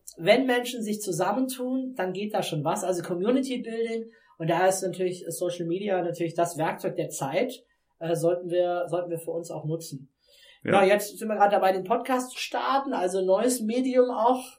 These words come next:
Speaker 1: wo es wieder dazu kommt. Ja, und dann geht's, äh, aus meiner Sicht auch schon langsam so in diese Richtung, ähm, regionale Gruppen bilden mit Veranstaltungen vor Ort. Ich hab ja im Augenblick schon, äh, im Rahmen meiner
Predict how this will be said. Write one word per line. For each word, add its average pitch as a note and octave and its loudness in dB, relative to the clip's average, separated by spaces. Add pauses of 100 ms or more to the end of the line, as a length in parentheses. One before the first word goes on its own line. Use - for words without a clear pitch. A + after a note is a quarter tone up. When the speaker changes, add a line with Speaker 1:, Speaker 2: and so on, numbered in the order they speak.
(260)
Speaker 1:
wo G3 -10
es A#3 -6
wieder A3+ -4
dazu A3+ -4
kommt. C4 -8 (1300)
Ja, A3 6
und F3 2
dann A3 0
geht's, B3+ -8
äh, B3 -10
aus A3+ 2
meiner A3+ -4
Sicht B3+ -10
auch G#3 -2
schon A#3 -8 (140)
langsam G#3+ -4
so A3 -8
in G#3 -10
diese G#3+ -10
Richtung, G#3 -8 (180)
ähm, F#3 -4 (280)
regionale G#3+ 0
Gruppen - -10
bilden A#3 -8
mit F3+ -8
Veranstaltungen F#3 -6
vor - -4
Ort. A3+ -2 (560)
Ich E3+ -6
hab G#3 0
ja A#3+ 4
im G3+ -8
Augenblick G#3+ 2
schon, A3 -6 (100)
äh, F#3 -2
im F3+ -4
Rahmen F3+ -4
meiner E3+ -4